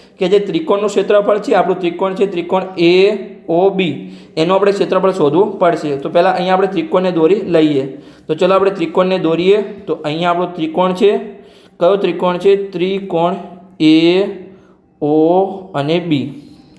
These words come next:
ચલો દોરી લઈએ સરખી રીતે, સરખી રીતે દોરીએ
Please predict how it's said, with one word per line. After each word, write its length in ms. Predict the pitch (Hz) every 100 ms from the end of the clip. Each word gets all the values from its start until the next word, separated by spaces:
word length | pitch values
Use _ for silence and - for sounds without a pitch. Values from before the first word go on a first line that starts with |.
| _ - _ -
ચલો 160 | 147 156
દોરી 200 | 151 160 170
લઈએ 120 | 175 160
સરખી 240 | 151 175
રીતે, 180 | 170 185 214 - - - - _ -
સરખી 240 | 147 170
રીતે 100 | 170 160
દોરીએ 280 | 156 165